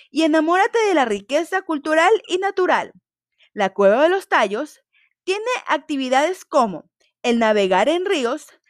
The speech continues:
practicar senderismo, alojamiento en las cabañas de las comunidades y, por si fuera poco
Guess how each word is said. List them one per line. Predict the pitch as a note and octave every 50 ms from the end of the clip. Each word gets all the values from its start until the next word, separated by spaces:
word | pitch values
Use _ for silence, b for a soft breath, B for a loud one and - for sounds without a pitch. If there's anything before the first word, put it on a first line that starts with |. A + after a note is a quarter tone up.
| b b b _
practicar | - C4+ C4+ C4+ C4+ C4 G#3 G#3+ A3+ A3 B3+
senderismo, | B3 E4 F4 F#4 A4 A4+ A4 F4 E4+ D#4 - B3+ C#4+ D#4+ F#4 - _ _ _ b b b b b b b -
alojamiento | - C4 C4 C4 C4 C4+ B3 A#3+ A#3 A#3 A#3+ B3 A#3 D4+
en | D#4 E4
las | E4+ F4+ -
cabañas | - E4 E4 D#4+ C#4+ B3+ B3 A3+ - - _
de | E3 F3 E3+
las | E3+ E3+ G#3 -
comunidades | - E4+ F4 F#4+ G4 G#4 G#4+ G4 D#4 B3+ A3+ B3 D4 E4 - _ _ _ _ _ _ b b b b b
y, | b D4+
por | C#4+ D4+ E4 C#4+
si | - D#4
fuera | C#4 - F4 F#4+ G#4+ B4 B4
poco | - F#4 E4 C#4 C#4+ E4 G#4